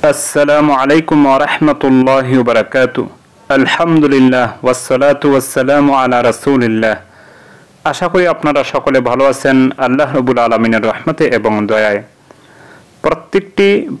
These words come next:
প্রাণীরই খানার প্রয়োজন হয়, যে খাবার খেয়ে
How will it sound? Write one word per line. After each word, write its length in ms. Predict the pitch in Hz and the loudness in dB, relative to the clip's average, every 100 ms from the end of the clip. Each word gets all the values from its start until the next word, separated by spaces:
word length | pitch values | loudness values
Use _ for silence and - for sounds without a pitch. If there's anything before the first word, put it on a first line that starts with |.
| - | -4
প্রাণীরই 500 | 143 147 160 143 135 | -2 0 2 2 0
খানার 460 | - 131 131 147 | -4 -4 -2 -2
প্রয়োজন 520 | 131 - 123 120 147 | -2 -2 0 2 0
হয়, 280 | 123 123 117 117 - _ _ _ - - - _ | 0 0 0 -2 -10 _ _ _ -20 -20 -20 _
যে 380 | 120 107 123 127 - | -4 0 2 2 -2
খাবার 420 | - 123 143 165 | -6 -2 0 0
খেয়ে 600 | - - 156 139 139 | -2 -2 2 4 2